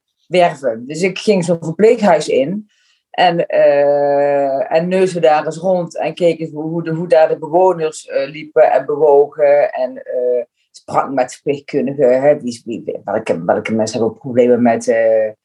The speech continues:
activiteiten in het dagelijks bestaan en welke mensen kunnen niet meer goed naar het toilet, et cetera, et cetera.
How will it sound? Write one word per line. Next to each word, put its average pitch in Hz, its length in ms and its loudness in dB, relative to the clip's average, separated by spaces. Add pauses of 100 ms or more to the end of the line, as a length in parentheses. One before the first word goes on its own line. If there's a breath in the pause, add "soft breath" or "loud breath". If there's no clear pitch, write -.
(320 soft breath)
activiteiten 123 600 0
in 127 80 -2
het 120 60 -2
dagelijks 120 360 0
bestaan 131 520 0
en 123 140 0
welke - 200 -8
mensen 123 220 -6
kunnen 135 160 -2
niet 143 100 0
meer 139 80 -4
goed 156 100 -4
naar 131 100 4
het 139 120 -2
toilet, 131 380 4
et 120 140 -4
cetera, 127 300 -2
et - 100 -8
cetera. - 500 -4